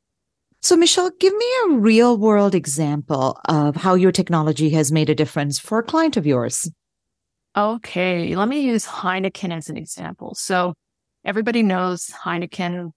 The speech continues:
Speaker 2: beer company. Well, they have, um, an order entry system where people all around the world, uh, distributors of their product, place orders for their product. And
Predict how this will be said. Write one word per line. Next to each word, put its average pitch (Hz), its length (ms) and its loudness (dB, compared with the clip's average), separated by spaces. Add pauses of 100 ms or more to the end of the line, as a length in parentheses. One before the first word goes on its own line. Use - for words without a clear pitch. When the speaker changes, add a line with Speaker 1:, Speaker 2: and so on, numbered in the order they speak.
(140)
Speaker 2:
beer 175 200 0
company. 170 600 -4 (280)
Well, 185 100 -2
they 226 240 0
have, 214 520 0
um, 175 500 -4
an 190 160 -2
order 185 260 -4
entry 180 320 -4
system 175 560 -8
where 170 400 -2 (300)
people 214 320 -2
all 180 180 2
around 214 240 0
the 208 80 2
world, 175 560 -2 (400)
uh, 170 160 -6
distributors 185 800 -2
of 165 140 -6
their 175 140 -2
product, 165 640 -4 (240)
place 196 340 -2
orders 175 320 -4
for 165 220 -8
their 160 160 -8
product. - 560 -6 (400)
And 202 500 -2